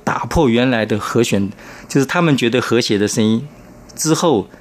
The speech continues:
它一定要由这个音把它打破，变得不和谐，所以就变成很复杂，就变成很有意思。这个音乐就是你不能用现代的和声的观点去一直去思考它是怎么和谐的，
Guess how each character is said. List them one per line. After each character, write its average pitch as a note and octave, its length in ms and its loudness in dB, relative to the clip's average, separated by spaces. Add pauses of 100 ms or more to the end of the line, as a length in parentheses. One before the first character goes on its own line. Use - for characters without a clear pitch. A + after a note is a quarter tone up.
(160)
它 F3+ 120 -2
一 F#3+ 80 2
定 F3+ 160 2
要 F3+ 140 0
由 C3+ 160 2
这 D#3 160 0
个 C#3 80 0
音 B2+ 160 0
把 G2 160 -4
它 A2+ 100 -2
打 F#2 200 -4
破， G#2 340 -2 (100)
变 C3 160 4
得 A#2 220 0 (160)
不 - 80 -4
和 G#2+ 180 0
谐， D#2+ 220 -8 (600)
所 A3+ 120 2
以 B3 40 4
就 C4+ 160 2
变 A3 220 2
成 G3 80 4
很 E3+ 240 0
复 - 160 -2
杂， G#2+ 220 -2
就 F3+ 80 0
变 G3 140 2
成 D3+ 100 2
很 C#3+ 120 0
有 D3 180 2
意 G#2+ 120 0
思。 G2 300 -6 (200)
这 - 120 2
个 A#2+ 100 4
音 A2+ 200 4
乐 G#2+ 180 0 (320)
就 A3 100 0
是 A#3 120 4
你 D3 120 4
不 A#3+ 200 0
能 D#3+ 120 0
用 E3 180 0
现 D3+ 280 -2
代 D3 160 0
的 B2+ 100 -2
和 B2+ 200 -2
声 D3 160 -2
的 B2+ 100 2
观 C3 240 0
点 A2 180 0
去 A#2 280 0 (720)
一 G3 80 6
直 F3 120 -2
去 E3+ 140 0
思 - 160 -2
考 A2+ 160 -2
它 B2 160 -2
是 C3 60 -2
怎 A#2+ 140 0
么 G2 80 0
和 A2 200 -2
谐 G2 180 0
的， F2+ 180 -8